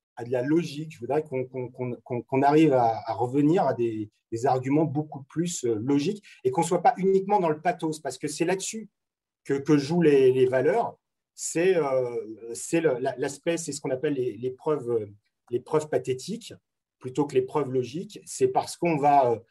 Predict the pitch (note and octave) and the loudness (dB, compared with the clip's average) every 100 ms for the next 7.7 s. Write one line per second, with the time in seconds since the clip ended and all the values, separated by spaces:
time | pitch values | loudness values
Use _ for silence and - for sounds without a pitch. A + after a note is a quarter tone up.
0 | _ - - C#3+ - C#3+ D3+ C#3+ C#3+ D3 | _ -2 -2 -2 -6 -2 2 2 0 -4
1 | - F3 D#3 E3 E3 E3 D#3+ E3+ E3+ C#3+ | 2 4 4 2 0 -2 -6 -4 -4 -4
2 | A#2+ A#2 B2+ A#2 F#3+ G#3 C3+ B2+ D#3 D#3 | -4 -4 -4 -2 -4 -4 -8 -4 -6 -6
3 | B2 C#3 E3+ C#3+ A#2+ A2+ _ _ _ - | -6 0 2 2 -2 -6 _ _ _ -10
4 | A#2+ A#2+ C3 C#3+ C3 B2+ A#2 C3 D#3+ F#3 | -8 -4 -2 -4 -6 -6 -6 -2 0 -2
5 | F3+ B2 A#2+ - C3 C3 B2+ B2 A#2+ C3 | -4 -8 -10 -6 -2 -2 -2 -2 0 -2
6 | C#3+ C3+ - A#2+ G#2+ A2+ B2 - _ - | -2 -4 -4 -6 -6 -4 -4 -6 _ -4
7 | D3+ G3+ F#3+ F3+ F3 B2+ - | -2 0 0 -2 -2 -4 -6